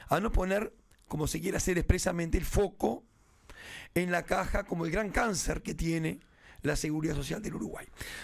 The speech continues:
Y respondiendo un poco más directamente a tu pregunta, decir que en las actuales circunstancias y, eh, a través de la aprobación de la ley veinte mil cuatrocientos diez,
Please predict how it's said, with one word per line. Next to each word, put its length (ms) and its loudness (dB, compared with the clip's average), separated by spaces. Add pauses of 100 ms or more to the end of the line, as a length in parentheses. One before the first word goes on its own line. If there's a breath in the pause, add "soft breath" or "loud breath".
(120 loud breath)
Y 100 0
respondiendo 460 2
un 60 -4
poco 160 2
más 120 2
directamente 540 0
a 60 0
tu 100 0
pregunta, 500 -2 (1300 loud breath)
decir 320 2
que 320 2
en 60 2
las 100 2
actuales 240 0
circunstancias 840 0 (1120 loud breath)
y, 320 -2
eh, 260 0
a 80 -4
través 220 2
de 60 2
la 80 0
aprobación 640 0 (140)
de 120 0
la 80 -2
ley 160 0
veinte 240 -4
mil 140 -2
cuatrocientos 480 -2
diez, 320 0